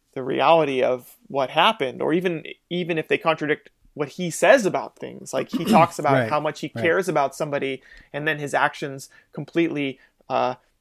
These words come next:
Speaker 1: subvert that and completely reject that. Like, so it's, so, um, you know, it did, like, and that,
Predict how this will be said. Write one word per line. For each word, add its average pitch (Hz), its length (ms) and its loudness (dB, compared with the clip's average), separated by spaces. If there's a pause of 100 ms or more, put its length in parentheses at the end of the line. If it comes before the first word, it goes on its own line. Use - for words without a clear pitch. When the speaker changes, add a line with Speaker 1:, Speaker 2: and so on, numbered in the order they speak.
(320)
Speaker 1:
subvert 151 640 2
that 117 280 -4
and 139 140 -8
completely 151 460 -2
reject 135 480 -4
that. 113 280 -6
Like, 117 260 -8 (340)
so 156 240 4
it's, - 300 -4
so, 156 340 4
um, 135 380 -4 (720)
you 151 100 -6
know, 147 280 -2 (300)
it 151 180 -4
did, 175 200 8
like, 151 280 4
and 156 180 -4
that, 160 200 2